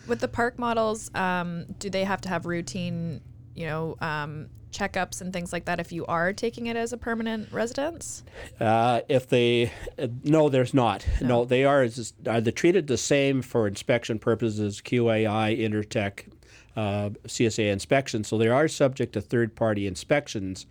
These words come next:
Speaker 2: Uh, it, the bylaws will dictate if they are s-, if they are permissible for full-time occupancy, then the bylaws will, will dictate,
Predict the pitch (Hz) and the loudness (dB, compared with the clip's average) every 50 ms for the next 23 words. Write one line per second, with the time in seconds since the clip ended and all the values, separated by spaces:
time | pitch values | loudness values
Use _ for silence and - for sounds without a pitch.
0 | - - - - - - - - 120 110 110 113 - 120 107 110 - - - 117 | -20 -20 -20 -20 -20 -18 -8 -4 -2 0 0 0 0 -2 -4 -4 -6 -4 -2 -2
1 | 110 104 113 127 135 147 160 165 151 139 131 123 - - 117 110 107 - 127 131 | -2 0 2 2 4 4 6 6 6 6 4 2 0 0 0 0 2 2 2 2
2 | 127 - - - 123 113 113 110 104 113 104 - 113 110 120 131 139 143 139 131 | 2 -2 0 2 2 2 2 0 -2 -6 -4 0 2 2 4 6 6 6 4 4
3 | 135 - - - _ - 120 104 - 120 120 131 151 151 151 - 135 131 131 131 | 0 -4 -10 -12 _ -6 -6 -2 2 2 4 4 4 2 2 2 2 4 4 2
4 | 131 - 117 107 - 120 117 107 104 - 110 104 - - 123 120 120 - - 110 | 2 2 0 -2 0 0 0 0 0 -2 -6 -6 -4 -2 0 0 0 0 0 -2
5 | 107 104 107 113 120 123 123 - 117 104 - 110 92 87 - - 95 92 95 95 | 0 0 2 2 2 2 0 -2 -4 -4 -2 -4 -4 -6 -6 -6 -4 -4 -4 -4
6 | - - _ - - - - - - - 113 110 113 110 107 107 101 117 117 117 | -6 -10 _ -20 -20 -20 -20 -20 -10 -4 0 2 4 4 4 2 2 2 4 4
7 | 117 117 113 107 104 104 104 - 110 104 101 101 104 120 143 120 101 - - 120 | 4 4 4 2 2 0 -2 -2 -2 0 0 -2 -4 -6 -6 -8 -6 -2 -2 -2
8 | 113 - - 117 101 95 95 | -2 -2 -2 0 0 0 -2